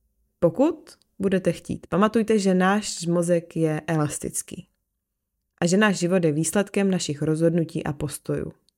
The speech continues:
Každý člověk se může změnit. Extrovert se může stát introvertem,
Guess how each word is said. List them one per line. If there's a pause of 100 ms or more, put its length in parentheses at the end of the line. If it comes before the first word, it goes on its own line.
(320)
Každý
člověk
se
může
změnit. (600)
Extrovert
se
může
stát
introvertem,